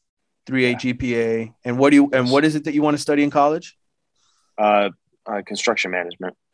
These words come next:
Speaker 1: Con-, oh, kinda what your pop does, same, similar
Speaker 2: Yeah,
Speaker 1: thing.
Speaker 2: construction management or business.
Speaker 1: Okay, cool. And, and Miami offers that, and, and Auburn both offer that?
Speaker 2: Auburn offers one of the best construction management schools in the country, and, uh, Miami offers, uh,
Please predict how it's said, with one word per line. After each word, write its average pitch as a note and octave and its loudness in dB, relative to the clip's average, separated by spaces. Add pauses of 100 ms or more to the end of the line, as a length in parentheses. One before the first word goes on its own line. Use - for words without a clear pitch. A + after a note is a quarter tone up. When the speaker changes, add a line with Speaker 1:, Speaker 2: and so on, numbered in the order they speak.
(240)
Speaker 1:
Con-, B2+ -10
oh, C3 6
kinda B2+ -2
what A#2 -2
your A#2 -4
pop A2+ -2
does, A2 -4
same, A2+ -10
similar A2+ -4
Speaker 2:
Yeah, G#2+ -2
Speaker 1:
thing. - -10
Speaker 2:
construction C3+ 2
management G#2+ 2
or F2 0
business. F2 -2 (360)
Speaker 1:
Okay, G#2+ -6 (340)
cool. G2+ -4
And, C3 0
and C3 2
Miami C3+ 2
offers C3 2
that, C#3 4
and, B2 -2
and A#2+ -4
Auburn B2+ 2
both B2 2
offer B2+ 2
that? C3 2 (1000)
Speaker 2:
Auburn D3+ 4
offers C#3+ 4
one C#3 6
of B2 2
the A#2+ 2
best A#2+ 0
construction A#2 -4
management A2+ -2
schools A#2+ 0
in A2 -2
the G#2+ -4
country, A2+ 0
and, G2+ -2 (100)
uh, G#2 4
Miami A#2 2
offers, G#2+ 0
uh, F#2+ 2